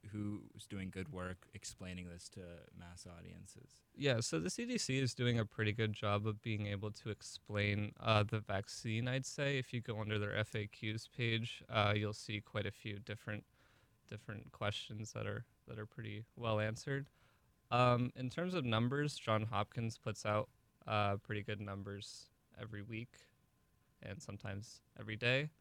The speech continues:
Speaker 2: Um, and, yeah, I'd say those are the two main sources I've been looking at.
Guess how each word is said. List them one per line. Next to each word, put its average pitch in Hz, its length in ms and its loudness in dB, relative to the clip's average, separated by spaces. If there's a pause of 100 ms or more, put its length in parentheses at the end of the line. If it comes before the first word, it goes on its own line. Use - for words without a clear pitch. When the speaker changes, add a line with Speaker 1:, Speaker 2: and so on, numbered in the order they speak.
(800)
Speaker 2:
Um, 120 640 2 (920)
and, 123 500 -2 (440)
yeah, 170 160 0 (580)
I'd 107 100 -8
say 110 140 -2
those 104 220 0
are 104 40 -4
the 101 120 -6
two - 200 -10
main 101 220 -8
sources 101 460 -10
I've 104 160 -8
been 107 220 -8 (500)
looking 110 300 -4
at. 113 160 -6